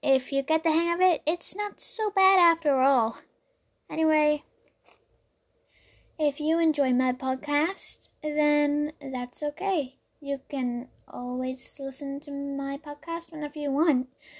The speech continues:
Unless if I quit. I really don't want to.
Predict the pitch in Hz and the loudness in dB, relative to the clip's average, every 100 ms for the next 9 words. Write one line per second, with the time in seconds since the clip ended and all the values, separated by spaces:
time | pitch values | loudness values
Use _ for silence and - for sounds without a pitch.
0 | - - 320 311 285 262 240 - 247 - | -20 -4 4 4 4 0 -2 0 -4 -4
1 | _ _ _ _ _ - 269 262 247 247 | _ _ _ _ _ -4 2 4 4 4
2 | 233 214 208 220 208 - 269 277 220 269 | 2 -2 -6 -6 -8 -2 -2 -2 -4 -4